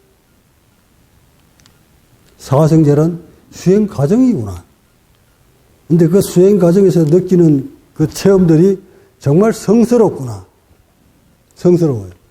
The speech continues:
그 내, 그 사생제가 굉장히 성스러운 내용이에요. 글이 성스러운 것이 아니라 몸으로 느끼는 그 과정들이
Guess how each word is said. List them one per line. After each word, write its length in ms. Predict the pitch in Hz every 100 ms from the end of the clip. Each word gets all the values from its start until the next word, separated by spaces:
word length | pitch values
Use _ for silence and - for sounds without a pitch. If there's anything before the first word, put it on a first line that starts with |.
| _ _ _ _ _ _ _ _ _ _ _ _ _ _ _ _ _ _ _ _ _ _ _
그 100 | -
내, 500 | 139 117 131 151 180 165 - - _ -
그 20 |
사생제가 760 | 117 139 151 156 143 123 139 117 -
굉장히 420 | - 104 151 185 180
성스러운 1040 | - 190 175 180 170 160 131 123 - - _ _ _ _ _ _ _ _ -
내용이에요. 440 | 127 127 113 90 - _ _ _
글이 380 | - 202 247 240
성스러운 560 | 170 190 170 175 156 127
것이 180 | 120
아니라 460 | 110 117 165 139 92 - _ _ _ _ _ _ _ _ _ _ _ _ _ _
몸으로 460 | 123 170 214 220 190
느끼는 640 | 160 214 - 190 165 127 -
그 180 | 151
과정들이 720 | 165 147 185 185 160 202 208